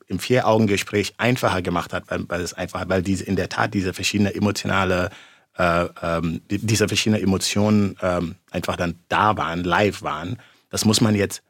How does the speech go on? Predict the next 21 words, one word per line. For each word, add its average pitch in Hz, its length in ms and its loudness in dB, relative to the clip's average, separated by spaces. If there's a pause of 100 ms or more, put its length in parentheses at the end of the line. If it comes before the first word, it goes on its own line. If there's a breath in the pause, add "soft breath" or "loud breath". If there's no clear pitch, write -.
am 95 140 -4
Telefon 110 440 2
manchmal 82 320 -4
machen, 80 300 -4
manchmal 92 320 0
auch - 240 -2
ohne, 113 320 6
ohne 107 260 4
Videoconference. 87 680 -4
Was 90 120 -2
es 95 140 -2
dann 95 160 -4
erfordert 165 520 0
für 104 100 -2
eine 92 100 0
Führungskraft 127 580 -2
ist, - 220 -6
das - 100 -18
muss 95 160 -2
sich - 160 -4
viel 110 320 2